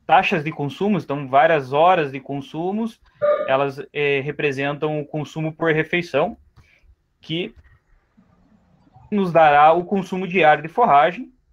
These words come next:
né? Que é uma, uma, uma variável já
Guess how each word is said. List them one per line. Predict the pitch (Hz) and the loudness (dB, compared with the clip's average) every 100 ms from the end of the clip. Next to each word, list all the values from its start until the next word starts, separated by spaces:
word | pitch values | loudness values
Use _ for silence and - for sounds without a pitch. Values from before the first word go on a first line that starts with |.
| _ _ - | _ _ -18
né? | 117 160 254 | -12 -12 -14
Que | - 143 | -12 -4
é | 135 | -2
uma, | 156 160 139 131 | -2 -2 -2 -2
uma, | - 143 131 127 | -4 -6 -2 0
uma | 123 139 | 0 -2
variável | 135 160 139 139 135 135 | 2 2 4 4 2 -4
já | 135 131 - | 2 2 2